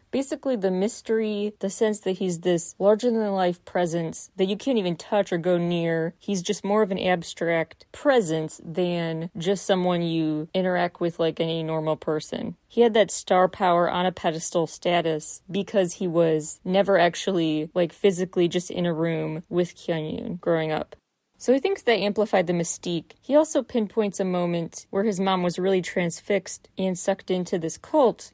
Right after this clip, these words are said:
being after he had a medical issue in second grade.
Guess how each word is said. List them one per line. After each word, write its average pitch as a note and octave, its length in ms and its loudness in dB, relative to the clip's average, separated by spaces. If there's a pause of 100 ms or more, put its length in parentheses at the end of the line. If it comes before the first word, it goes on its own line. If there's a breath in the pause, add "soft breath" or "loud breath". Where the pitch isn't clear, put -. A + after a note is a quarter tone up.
being G#3+ 280 4
after F#3 380 2
he E3+ 540 -4
had A3 140 2
a G#3 40 4
medical F3+ 360 2
issue F#3 320 -2
in F3 120 0
second E3+ 420 -6
grade. E3+ 500 0